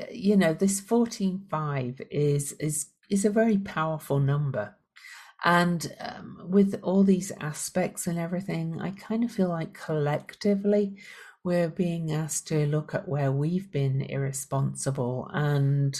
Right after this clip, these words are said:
where we have perhaps abused the whole concept and idea of freedom,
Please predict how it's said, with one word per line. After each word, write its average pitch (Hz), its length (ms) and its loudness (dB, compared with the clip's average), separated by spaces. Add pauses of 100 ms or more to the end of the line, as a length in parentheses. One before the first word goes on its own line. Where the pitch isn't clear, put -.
(140)
where 147 360 0
we 160 300 2
have 127 400 -8
perhaps 135 640 -4
abused 147 1160 -4 (420)
the 143 80 4
whole 151 440 0
concept 180 920 -4
and 139 300 0
idea 143 680 -4 (440)
of 143 160 2
freedom, 139 840 0